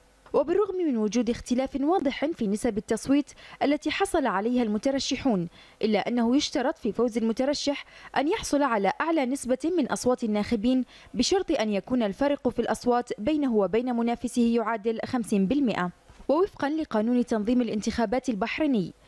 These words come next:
يحق للمترشحين أو وكلائهم الحضور في اللجان الإشرافية لمتابعة إعلان النتائج، وتتسلم اللجان الإشرافية صناديق الاقتراع وأوراق الاقتراع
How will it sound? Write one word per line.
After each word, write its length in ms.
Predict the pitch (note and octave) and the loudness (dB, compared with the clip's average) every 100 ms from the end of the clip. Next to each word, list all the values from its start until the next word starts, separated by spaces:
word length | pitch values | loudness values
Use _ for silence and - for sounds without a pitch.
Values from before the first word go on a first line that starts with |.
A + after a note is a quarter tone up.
| - | -4
يحق 320 | F#3+ C#4 - | -2 0 0
للمترشحين 920 | C4+ C#4 G3+ F#3+ G#3 F#3+ A3 - C4 | 2 2 2 0 -2 -2 -2 2 2
أو 240 | C4+ F4 F4+ | 2 0 0
وكلائهم 640 | D#4 D4 D#4 C4+ G#3+ C4+ - - - | 0 -2 0 -2 -4 -6 -10 -20 -4
الحضور 460 | - C#4+ F4 F4 G4 | -2 0 2 2 0
في 80 | - | 0
اللجان 360 | A3 G#3+ C4 | -2 0 -2
الإشرافية 680 | B3+ A3+ A3+ C4 B3+ A#3+ C4+ | -4 -8 -4 -4 -2 0 0
لمتابعة 600 | D#4+ A3+ G3 G3+ G#3+ B3+ - A3+ | 0 -2 0 0 0 -4 -2 -2
إعلان 280 | G#3+ A#3+ | 0 2
النتائج، 580 | D#4 D#4 C#4+ A3 F#3 F3 - - - - | 4 2 2 0 0 -4 -10 -20 -20 -4
وتتسلم 640 | F#3+ G#3 G#3+ G3+ C4 B3 A3 | -2 0 -2 0 0 0 0
اللجان 360 | G#3 G3 B3 | 0 0 -2
الإشرافية 640 | A3 - - A#3 - B3 | -2 -2 -2 -2 0 0
صناديق 500 | F4 C4 G3 F#3+ A#3+ | 0 -2 0 0 0
الاقتراع 540 | A3+ G#3 - A3+ B3+ D#4 | 0 -4 0 2 2 2
وأوراق 520 | C#4+ - G#3 D4+ - | 0 2 0 0 0
الاقتراع 580 | B3+ F4 - C#4 A#3 | -2 -2 0 2 0